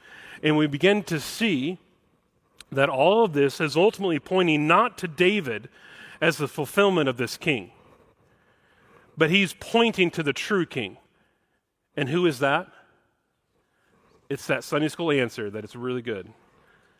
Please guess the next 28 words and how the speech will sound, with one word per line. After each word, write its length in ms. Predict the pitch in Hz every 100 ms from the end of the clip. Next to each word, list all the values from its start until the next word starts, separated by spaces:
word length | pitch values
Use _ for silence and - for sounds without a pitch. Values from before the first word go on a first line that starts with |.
| _ 127
Jesus 460 | 123 143 139 131
Christ. 560 | - 90 85 - - - _ _ _ _ _ _ _ _ _
Always 440 | 151 175 180 170
pointing 580 | - 190 170 160 160 139
to 200 | - 143
him. 260 | 127 104 90 _ _ _ _ _ _ _ _
He 480 | - 170 214 208 160
is 160 | 143 120
the 100 | 131
one 240 | 123 107
who 120 | 120
came 280 | - 143 117
to 100 | 120
rescue 440 | 104 98 - 110
us. 340 | 120 - - - _ _ _ _ _ _ _ _ _ _
He 220 | - 196 185
is 180 | 143
the 100 | 127
one. 200 | 127 113
He 180 | 107 202
is 220 | 196 151
the, 180 | 156 131 - - - - - 143
the, 420 | 151 143 135 165
the 120 | 135
king, 420 | - - 202 160
the 80 | 131
promised 460 | - 180 175 156 151
one. 160 | 123